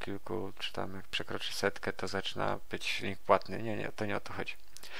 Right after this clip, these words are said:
O to chodzi, żebyście mogli jak najszybciej, jak najlepiej pobrać. Gdzieś tu mniej więcej będzie. W dodatku jest, udostępniłem wam mapę,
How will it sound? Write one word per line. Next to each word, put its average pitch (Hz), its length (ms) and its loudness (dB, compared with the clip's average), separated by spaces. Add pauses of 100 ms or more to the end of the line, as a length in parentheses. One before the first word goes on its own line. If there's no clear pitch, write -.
(240)
O - 60 0
to 107 100 4
chodzi, 98 200 4
żebyście 98 320 0
mogli 95 320 -2
jak 95 180 0
najszybciej, - 420 0
jak - 140 -4
najlepiej 95 340 0
pobrać. - 480 0 (320)
Gdzieś 160 220 4
tu 117 120 2
mniej 98 180 2
więcej 95 340 0
będzie. 107 400 2 (420)
W - 20 -4
dodatku 123 420 8
jest, 117 500 6 (160)
udostępniłem 107 760 0
wam 98 360 2
mapę, 113 480 2